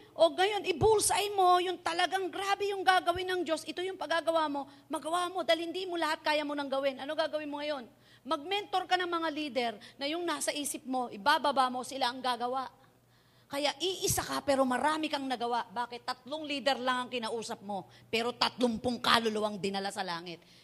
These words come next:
Pero yung tatlumpung yon, pinagawa mo doon sa leader mo, na pinaisip ng Diyos sa'yo,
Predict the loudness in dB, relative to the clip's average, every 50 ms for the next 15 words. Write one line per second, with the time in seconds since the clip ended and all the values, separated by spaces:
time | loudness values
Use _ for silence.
0 | -12 _ -4 -2 -2 -2 -4 -6 -4 -2 -2 -2 0 0 0 0 0 0 -2 0
1 | 0 4 6 8 8 8 6 2 -2 -8 -14 -20 -20 -20 -20 _ -2 0 2 2
2 | 2 6 8 8 10 8 8 6 2 -2 -2 -2 -2 -2 -2 0 2 4 4 4
3 | 4 4 0 0 0 -2 -4 -6 0 2 2 2 2 0 0 0 0 0 0 0
4 | 0 0 -2 0 0 0 2 2 0 0 0 0 2 2 2 2 0